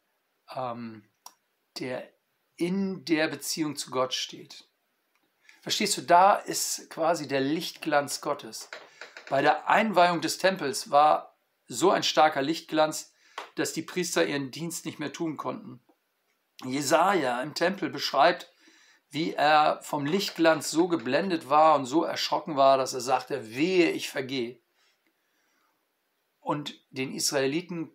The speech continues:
gehört, so heißt es hier, die Herrlichkeit, dieser Lichtglanz der Gegenwart Gottes,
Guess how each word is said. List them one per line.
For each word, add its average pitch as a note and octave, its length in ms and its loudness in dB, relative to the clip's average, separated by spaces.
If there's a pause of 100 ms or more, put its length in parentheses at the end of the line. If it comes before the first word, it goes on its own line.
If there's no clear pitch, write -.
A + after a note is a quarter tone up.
gehört, C3+ 760 -4 (1120)
so C3 240 -6
heißt C3 240 -4
es - 120 -8
hier, C#3+ 220 -6
die B2+ 160 -6
Herrlichkeit, B2+ 1040 -4
dieser C#3 400 -2 (480)
Lichtglanz E3 1160 -2 (600)
der A2 120 -4
Gegenwart D3+ 1080 0
Gottes, - 760 -12